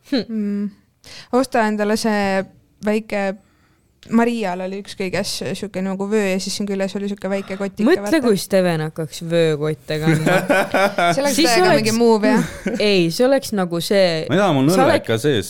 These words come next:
Speaker 3: see
Speaker 2: Ei, mu t-, point ongi see, et sa oleks see ikkagi nagu, kellele see algselt mõeldud oli, vaata.
Speaker 1: <laughs>
Speaker 2: Praegu on mingid noored selle endale ära omastanud, aga Steven oleks säp-, täpselt see demograafia, kelle jaoks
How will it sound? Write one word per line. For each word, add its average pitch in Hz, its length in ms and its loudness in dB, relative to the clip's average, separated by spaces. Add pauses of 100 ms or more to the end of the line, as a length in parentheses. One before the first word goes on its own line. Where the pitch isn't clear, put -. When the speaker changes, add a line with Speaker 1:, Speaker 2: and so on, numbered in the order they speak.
Speaker 3:
see 104 160 0 (160)
Speaker 2:
Ei, 180 160 2
mu 190 160 0
t-, 226 240 0
point 247 320 2
ongi 185 160 2
see, 175 220 0
et - 20 -10
sa 220 160 2
oleks 185 320 0
see 190 240 4
ikkagi 156 400 -6
nagu, 151 320 -4
kellele 160 320 -4
see 165 160 -2
algselt 175 480 -2
mõeldud 156 400 -4
oli, 156 160 0
vaata. 180 400 2 (400)
Speaker 1:
<laughs> 233 460 0
Speaker 2:
Praegu 214 340 4
on 175 160 2
mingid 175 240 2
noored 196 400 2
selle 165 400 -2
endale 165 320 -2 (160)
ära 202 240 4
omastanud, 160 560 -2
aga 160 80 -4
Steven 160 400 0
oleks 156 240 -4
säp-, 175 240 -4
täpselt 175 400 -6
see 160 160 -4
demograafia, 156 680 -2 (100)
kelle 156 240 -4
jaoks 151 380 -8